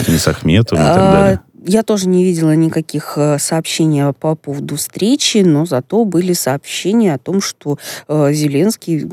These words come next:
Speaker 2: там торжественно объявлял, что мы сорвали
Speaker 1: Мгм.
Speaker 2: этот переворот.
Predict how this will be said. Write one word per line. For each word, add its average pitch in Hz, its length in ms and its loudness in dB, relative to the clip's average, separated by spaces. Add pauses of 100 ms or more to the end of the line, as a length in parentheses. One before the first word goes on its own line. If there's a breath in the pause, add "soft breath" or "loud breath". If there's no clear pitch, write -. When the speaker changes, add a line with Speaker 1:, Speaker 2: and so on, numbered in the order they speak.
(240)
Speaker 2:
там 131 160 -6 (220)
торжественно 160 680 -2
объявлял, 139 380 -2
что - 240 -10
мы 160 140 2
сорвали 151 760 -2
Speaker 1:
Мгм. 85 400 2
Speaker 2:
этот - 320 -4
переворот. 127 540 0